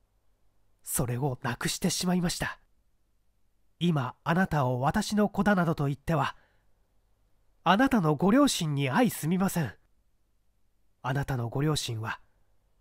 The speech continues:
あなたを真の子供だと思って、慈しみ、お育てになったのです。私の見たところでは、あなたは、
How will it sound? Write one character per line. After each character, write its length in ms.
あ 120
な 120
た 160
を 80
真 340
の 140
子 160
供 160
だ 100
と 120
思 160
っ 40
て、 280
慈 340
し 160
み、 200
お 100
育 240
て 100
に 100
な 80
っ 100
た 100
の 80
で 100
す。 220
私 360
の 100
見 100
た 120
と 100
こ 120
ろ 60
で 120
は、 220
あ 80
な 120
た 140
は、 200